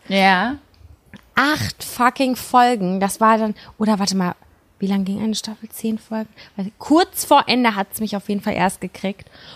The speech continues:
Speaker 2: und ich war so froh, dass ich so zäh war und das durchge-, äh,
Speaker 1: Ja,
Speaker 2: suchte,
Speaker 1: ja.
Speaker 2: weil das, die, diese Leb-, die, diese Serie hat mein Leben bereichert.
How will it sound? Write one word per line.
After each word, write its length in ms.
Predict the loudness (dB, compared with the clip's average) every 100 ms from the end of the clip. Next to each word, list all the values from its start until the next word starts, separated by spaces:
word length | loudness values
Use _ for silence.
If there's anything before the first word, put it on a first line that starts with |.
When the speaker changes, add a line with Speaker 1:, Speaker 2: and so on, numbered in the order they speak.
| -14 -8
Speaker 2:
und 120 | -8
ich 140 | -4
war 180 | -2 -2
so 300 | 0 2 2
froh, 220 | 0 -2
dass 160 | -2 -4
ich 140 | -6 -6
so 280 | 0 0
zäh 440 | 0 0 4 6 4
war 120 | 2
und 120 | 0
das 100 | -4
durchge-, 380 | -6 -4 -6 -8 _
äh, 200 | 0 4
Speaker 1:
Ja, 180 | 4 2
Speaker 2:
suchte, 220 | -2 -2
Speaker 1:
ja. 200 | -2 -4 -6 -6 0
Speaker 2:
weil 280 | 4 4 2
das, 280 | -2 -6 -14
die, 260 | -16 -14 -10
diese 300 | -6 -4 -2
Leb-, 400 | -2 -4 -8 -14
die, 120 | -16 -12
diese 180 | -12 -10
Serie 300 | -8 -8 -8
hat 80 | -8 -6
mein 120 | -4
Leben 280 | -2 -2 -2
bereichert. 800 | -4 2 2 2 -4 -8 -10